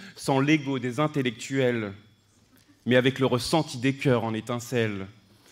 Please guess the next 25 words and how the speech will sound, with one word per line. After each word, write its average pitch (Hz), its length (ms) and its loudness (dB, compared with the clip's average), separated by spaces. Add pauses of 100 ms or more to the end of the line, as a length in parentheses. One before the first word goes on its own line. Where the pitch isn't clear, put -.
(380)
Parce 120 320 -2
que 113 320 -4 (600)
toute 151 200 0
bonne 120 300 2
idée 123 260 2
sans 120 200 -4
conscience, 113 1040 -4 (400)
toute 143 200 2
bonne 113 440 4
idée 123 340 4
sans 131 260 -2
conscience 117 1000 0 (560)
n'est 107 140 -6
que 110 100 -4
beaucoup 123 360 -2
de 113 120 2
bruit 101 200 -2
pour 101 240 2
rien. 98 220 4 (1700)
Nous, 139 140 10
résidents 143 400 8
du 131 100 4
monde 139 200 8
de 135 80 6
demain, 135 380 6